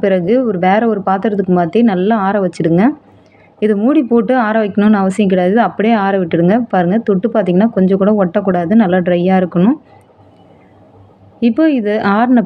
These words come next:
பிறகு ஒரு, ஒரு டீஸ்பூன் சீரகம் சேர்த்துக்கோங்க. ஒரு ஒன்றரை டீஸ்பூன் போல கருப்பு எள்ளு அல்லது வெள்ளை எள்ளு எது வேணாலும் சேர்த்துக்கோங்க. நான் ஒரு ஒன்றரை டீஸ்பூன் போல கருப்பு எள்ளு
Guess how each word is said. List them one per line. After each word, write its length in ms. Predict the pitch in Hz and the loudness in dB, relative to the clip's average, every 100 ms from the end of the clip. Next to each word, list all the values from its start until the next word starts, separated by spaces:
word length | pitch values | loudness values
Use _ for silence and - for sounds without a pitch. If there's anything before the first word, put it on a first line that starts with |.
| 190 | 0
பிறகு 420 | 180 170 247 277 | 0 0 0 0
ஒரு, 200 | 196 185 | 0 2
ஒரு 180 | 180 240 240 | 2 0 0
டீஸ்பூன் 380 | 220 214 233 220 | -2 0 0 2
சீரகம் 340 | 214 214 214 190 | 0 -2 -2 -2
சேர்த்துக்கோங்க. 540 | 180 170 175 175 175 269 302 - - - _ 196 | -2 -2 -2 0 0 -2 -4 -10 -20 -20 _ -2
ஒரு 100 | 196 | 0
ஒன்றரை 320 | 208 240 254 | 2 0 0
டீஸ்பூன் 340 | 262 247 247 202 | -2 0 0 2
போல 100 | 190 240 214 | 0 -2 -2
கருப்பு 300 | 214 247 240 196 | -2 0 -2 -2
எள்ளு 140 | 208 247 | -2 -4
அல்லது 240 | 196 190 | -4 -2
வெள்ளை 300 | 190 190 208 196 | 0 0 0 0
எள்ளு 140 | 180 | -2
எது 180 | 175 190 | -2 0
வேணாலும் 340 | 196 185 196 190 | 2 2 0 -2
சேர்த்துக்கோங்க. 480 | 175 180 175 175 247 285 _ _ _ _ _ _ - _ - _ _ - | -2 -2 0 0 0 -2 _ _ _ _ _ _ -20 _ -20 _ _ -4
நான் 160 | 208 208 | 0 0
ஒரு 80 | 190 | 0
ஒன்றரை 200 | 196 233 220 | 0 -2 0
டீஸ்பூன் 360 | 240 - 220 185 | -2 2 0 2
போல 200 | 180 226 | 2 0
கருப்பு 240 | 220 202 202 | -2 -2 -2
எள்ளு 100 | 190 | -2